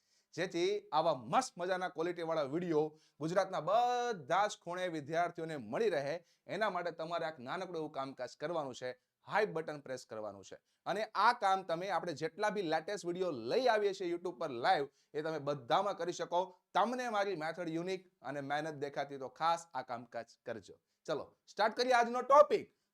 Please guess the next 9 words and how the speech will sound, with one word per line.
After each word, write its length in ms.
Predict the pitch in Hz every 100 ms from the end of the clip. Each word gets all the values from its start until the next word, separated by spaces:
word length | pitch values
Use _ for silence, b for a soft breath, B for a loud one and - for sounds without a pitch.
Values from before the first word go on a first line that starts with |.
| -
યસ, 340 | 220 202 - -
જેમ 240 | 139 254
તમને 240 | - 247 240
ખબર 240 | 220 254
છે 120 | 247
કે 60 | 226
આપણા 220 | 214 226
લેક્ચરમાં 760 | 226 233 240 226 202 190 185 - _ _ -
ખાસ 520 | - 202 240 247 -